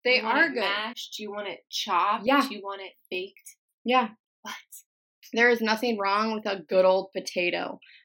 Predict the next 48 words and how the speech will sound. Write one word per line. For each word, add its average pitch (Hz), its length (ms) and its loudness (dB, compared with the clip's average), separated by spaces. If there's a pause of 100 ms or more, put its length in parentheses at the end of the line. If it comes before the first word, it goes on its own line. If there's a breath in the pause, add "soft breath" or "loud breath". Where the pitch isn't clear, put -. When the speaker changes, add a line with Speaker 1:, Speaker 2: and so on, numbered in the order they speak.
(120)
Speaker 1:
Obviously, 214 520 2
we're 254 120 -8
not 208 180 -8
talking 196 300 -8
about 196 180 -8
McDonald's 180 440 -14
fries, 185 300 -10
you 220 80 -14
guys, 262 380 -4 (200)
okay? 220 320 4 (400 soft breath)
We're 240 100 0
not 262 80 -4
talking 269 240 4
about 320 200 2
Krispy 269 300 -6
Kreme 247 160 -2
donuts, 247 360 -2
though 226 160 -2
that 220 260 6
is 240 260 2
good. 294 500 4 (120)
Speaker 2:
<laughs> - 160 -20
Speaker 1:
Your 262 280 -4
body 311 180 6
can't 262 160 -4
do 175 100 -12
shit - 200 -10
with - 100 -20
that. - 160 -18 (240)
Speaker 2:
No. - 60 -16 (420)
And 220 100 -6
you're 269 140 0
gonna 302 140 -4
feel 254 120 -4
like 214 200 -6
crap 214 260 -2
later 202 160 -8
on. 208 140 -4
Remember, 190 340 -10 (300 soft breath)
what 196 140 -6
you - 200 -12
feed 269 240 -4
your - 80 -10
body 175 340 -2
is 180 120 -14
how 180 120 -2
you're 170 120 -8
gonna 160 240 -10